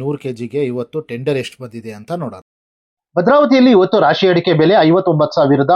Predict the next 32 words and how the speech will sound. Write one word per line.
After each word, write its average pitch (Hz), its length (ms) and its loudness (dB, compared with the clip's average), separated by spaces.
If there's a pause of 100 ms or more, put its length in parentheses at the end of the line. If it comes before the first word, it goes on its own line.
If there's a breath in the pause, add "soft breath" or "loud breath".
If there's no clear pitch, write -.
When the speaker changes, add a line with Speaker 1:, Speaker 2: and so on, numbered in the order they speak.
(100)
Speaker 2:
ಮುನ್ನೂರು 156 320 2
ರೂಪಾಯಿ 143 300 2
ಆಗಿದೆ. 127 320 0 (320)
ದಾವಣಗೆರೆಯಲ್ಲಿ 190 640 2
ಇವತ್ತು 156 300 0
ರಾಶಿ 143 300 2
ಅಡಿಕೆ 143 300 -2
ಬೆಲೆ 139 140 2 (140)
ಐವತ್ತೈದು 151 420 0
ಸಾವಿರದ 135 400 2 (540)
ಏಳ್ನೂರ 214 340 2 (160)
ಹನ್ನೊಂದು 147 340 -2
ರೂಪಾಯಿ 139 300 2
ಆಗಿದೆ. 131 320 -2 (300)
ಚಿತ್ರದುರ್ಗದಲ್ಲಿ 233 680 4
ಇವತ್ತು 180 300 2
ರಾಶಿ 151 340 2
ಅಡಿಕೆ 156 320 0
ಬೆಲೆ 175 160 4 (140)
ಐವತ್ತು 160 280 0
ಸಾವಿರ 135 220 2
ರೂಪಾಯಿ 123 300 0
ಆಗಿದೆ. 127 340 -2 (600)
ಕೊಪ್ಪದಲ್ಲಿ 262 440 4
ಇವತ್ತು 175 260 2
ರಾಶಿ 143 260 2
ಅಡಿಕೆ 160 260 0
ಬೆಲೆ 165 160 4 (100)
ಐವತ್ತೆಂಟು 156 460 0
ಸಾವಿರದ 139 360 2 (180)
ಐನೂರು 151 280 2
ರೂಪಾಯಿ 139 220 2